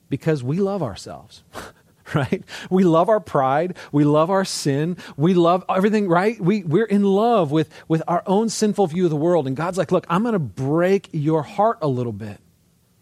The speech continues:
not to hurt you, but to free you." Because you're in love with things that are draining your life, and I want to free you from those things and, and reunite, reunite you with me so that you can have full life, right? God wants to change you, to expand the borders of your heart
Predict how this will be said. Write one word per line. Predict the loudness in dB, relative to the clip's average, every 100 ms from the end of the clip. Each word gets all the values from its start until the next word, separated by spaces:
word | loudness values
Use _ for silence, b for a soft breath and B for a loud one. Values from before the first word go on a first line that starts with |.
| _ _ _ _ _ -4
not | -2 -2
to |
hurt | -4 -4 -2 -2 0
you, | -4
but | -4
to | -8
free | -4 -4 -4
you." | -6 -16 _ b b b b b -6
Because | -2 0
you're | 2
in | 2
love | 2 4
with | 2 0
things | -2 0
that | -2
are | -2 B
draining | -4 0 2 2 2 2 0
your | 0 0
life, | 0 0 -2 -4 -4
and | -2
I | 0
want | 0 -2
to | -6
free | -8 -2 0 2
you | 0
from | 0 0
those | -2 0
things | -2 -2 B B
and, | -6 -2
and | 0 0
reunite, | 0 0 -2 0
reunite | 0 2 0 0
you | 0
with | 0
me | -2 0 -2 -4 _ _
so | -4 -4
that | -2
you | -2
can | -2
have | -2 -2
full | -2 0
life, | 0 0 -2
right? | -4 B B
God | 0 2 2
wants | 0 0
to | -6
change | -4 -2 0 0 -2
you, | -6
to | -6
expand | -4 -4 -2 0 0 -2
the | -4
borders | 0 2 2 2
of | -2
your | -4 -4
heart | 0 0 0